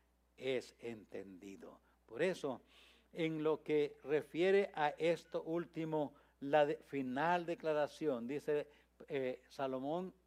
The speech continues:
aquí quiero terminar este capítulo enseñándole dos cosas. Se demuestra sabiduría cuando se habla en el tiempo apropiado. Se aparenta sabiduría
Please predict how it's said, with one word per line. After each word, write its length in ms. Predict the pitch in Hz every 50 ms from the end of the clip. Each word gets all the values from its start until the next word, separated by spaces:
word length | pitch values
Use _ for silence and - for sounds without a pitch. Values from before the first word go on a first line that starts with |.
| _ _
aquí 300 | - 139 - - - 190
quiero 280 | 170 - 190 175 165 165
terminar 680 | - 156 143 135 127 131 127 127 135 151 156 151 - -
este 280 | 143 139 - - 139
capítulo 680 | - - 131 - - 110 107 - - 113 107 117 120 117 - - _ _ _ _
enseñándole 720 | - 143 143 131 123 123 120 135 143 147 151 147 139 135 123
dos 360 | 107 - 143 143 135 120 -
cosas. 720 | - - 120 101 - - - - 104 - - - - - - _ _ _ _ _ _ _ _ _ _ _ _ _ _ _ _ _ _ _ _ _ _ - - _ _ _ _ _
Se 220 | _ - - 131 117
demuestra 480 | 120 117 117 120 151 165 170 - 185
sabiduría 680 | 165 - 185 170 160 151 156 151 156 147 123 101 87 - - _ _ _ _ _ _ _ _ _ _ _ _
cuando 320 | - 123 117 113 113 107
se 200 | - - 107 104
habla 440 | 110 123 147 151 139 135 131 123 -
en 160 | - 123 113 110
el 140 | 107 101
tiempo 400 | - - 123 123 120 113 - 107
apropiado. 600 | 101 - - - 92 - - 87 85 - - - - - - - _ _ _ _ _ _ _ _ _ _ _ _ _ _ _ _ _ _
Se 340 | - - - - 156 156
aparenta 800 | 151 143 - - - 131 113 110 135 180 226 226 214 214 - 127
sabiduría 680 | 117 - 123 120 117 117 117 123 120 113 101 95 117